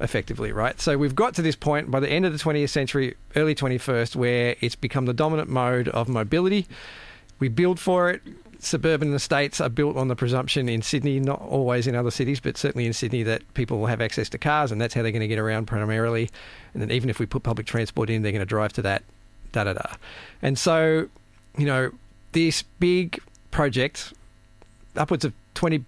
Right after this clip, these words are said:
billion dollars being spent on it, trying to connect different parts of the city, ease traffic by building this giant freeway. Um, and as you say, it's just so many sort of flashpoints around, do we wanna keep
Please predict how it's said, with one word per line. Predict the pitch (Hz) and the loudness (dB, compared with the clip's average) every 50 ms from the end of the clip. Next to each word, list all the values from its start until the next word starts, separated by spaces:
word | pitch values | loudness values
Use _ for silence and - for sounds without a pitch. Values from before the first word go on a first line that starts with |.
| - | -4
billion | - 156 160 165 165 151 | 0 0 2 2 2 2
dollars | 139 143 139 131 127 123 | 2 2 2 2 0 0
being | 123 - 123 120 | 0 0 0 0
spent | 117 - - - 123 117 107 | 0 -2 -2 -2 0 0 0
on | 104 113 | 0 0
it, | 123 135 - - - | 0 -2 -6 -12 -12
trying | - - 123 120 117 | -6 -2 0 0 0
to | 117 113 | 0 0
connect | - 123 117 120 123 - - | 0 0 0 0 -2 -2 -2
different | 127 110 - 120 120 - | -4 -2 -2 -4 -2 0
parts | 123 107 110 - | 0 0 0 -2
of | 123 107 | -2 -4
the | 107 | -2
city, | - - 120 107 110 107 107 104 - - - - - - - - - - - - | -2 -2 0 0 0 0 0 -2 -4 -8 -20 -20 -20 -20 -20 -20 -20 -20 -12 -4
ease | - 123 120 117 - | -2 0 0 0 0
traffic | - - 120 107 - - 107 - - - - - | 0 0 0 0 0 -2 -4 -4 -6 -12 -6 -2
by | 110 104 | 0 0
building | 101 101 110 107 104 107 104 101 | 0 0 0 0 0 0 0 0
this | 104 101 - | 0 -2 -4
giant | - - - 104 101 98 - | -4 -2 -2 0 0 -2 -4
freeway. | - - 104 101 90 92 92 107 - 120 117 - - - - - - - - | -4 -2 -2 0 0 0 0 0 0 -2 -4 -6 -14 -20 -20 -20 -16 -8 -2
Um, | - 117 117 113 120 - - | 0 0 2 2 0 0 0
and | 131 131 | 0 0
as | 135 143 135 | 0 0 0
you | 147 | 0
say, | - - 143 135 123 | 0 2 2 2 2
it's | 104 - - | 0 0 -2
just | 123 - - | -2 0 0
so | - 151 151 | 2 2 2
many | 156 151 147 139 | 2 2 2 0
sort | - - 127 | 0 0 -2
of | 113 | -2
flashpoints | - - 135 127 131 - - - 131 123 123 123 123 - - - | -2 0 0 0 0 0 -2 -2 0 0 0 0 -2 -4 -4 -2
around, | 123 120 110 117 117 117 113 113 113 110 107 104 - - - - - - - - - - - - - - - - - - | -2 -2 0 2 2 2 2 2 2 0 0 -2 -4 -10 -16 -20 -20 -20 -20 -20 -20 -20 -20 -20 -20 -20 -20 -20 -8 -2
do | - 135 | 0 2
we | 113 107 | 2 2
wanna | 101 110 131 151 160 | 2 2 2 2 0
keep | - - 190 185 - | 2 0 0 0 -2